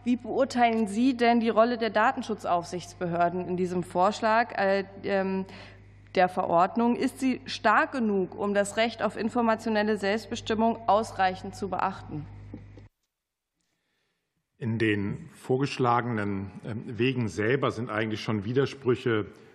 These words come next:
Speaker 2: zu Grundprinzipien, die sich die Europäische Union mit der Datenschutzgrundverordnung gegeben hat, ähm,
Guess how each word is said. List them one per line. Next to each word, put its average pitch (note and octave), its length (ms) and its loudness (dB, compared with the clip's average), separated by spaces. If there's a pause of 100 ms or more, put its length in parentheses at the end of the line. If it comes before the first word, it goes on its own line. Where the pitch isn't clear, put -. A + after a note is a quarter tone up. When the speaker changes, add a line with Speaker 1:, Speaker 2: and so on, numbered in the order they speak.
(120)
Speaker 2:
zu A#2 160 -6
Grundprinzipien, B2 1080 0
die A2 80 -2
sich G#2 180 -6
die A#2+ 100 -2
Europäische G#2 560 0
Union G#2 280 0
mit G#2 100 0
der G2+ 80 0
Datenschutzgrundverordnung G#2+ 1120 -4
gegeben G2+ 480 -4
hat, G#2+ 240 -4 (480)
ähm, A2 240 -4